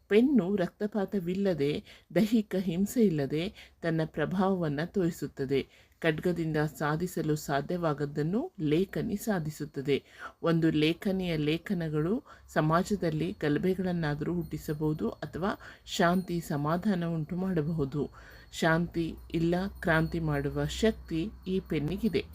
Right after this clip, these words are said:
ಬ್ರಿಟಿಷರ ಕಾಲದಲ್ಲಿ ಈ ಲೇಖನಿಯ ಬರಹಗಳು ಜನಸಾಮಾನ್ಯರನ್ನ ತಲುಪಿ, ಬ್ರಿಟಿಷರ ವಿರುದ್ಧ ಹೋರಾಡಲು ಪ್ರೇರಣೆ ನೀಡಿದ್ದು ಬರಹಗಳೇ. ಇದು ಸಮಾಜದ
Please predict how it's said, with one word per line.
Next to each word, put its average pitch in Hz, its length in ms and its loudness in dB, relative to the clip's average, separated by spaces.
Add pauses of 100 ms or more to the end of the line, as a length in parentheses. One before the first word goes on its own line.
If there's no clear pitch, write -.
(360)
ಬ್ರಿಟಿಷರ 175 540 2
ಕಾಲದಲ್ಲಿ 160 840 0
ಈ 170 140 2
ಲೇಖನಿಯ 156 600 2
ಬರಹಗಳು 151 680 0
ಜನಸಾಮಾನ್ಯರನ್ನ 175 1000 -2
ತಲುಪಿ, 147 520 -4 (380)
ಬ್ರಿಟಿಷರ 226 580 2
ವಿರುದ್ಧ 165 460 0
ಹೋರಾಡಲು 170 600 4
ಪ್ರೇರಣೆ 185 520 0
ನೀಡಿದ್ದು 160 600 0 (400)
ಬರಹಗಳೇ. 147 640 2 (920)
ಇದು 226 240 2
ಸಮಾಜದ 190 560 0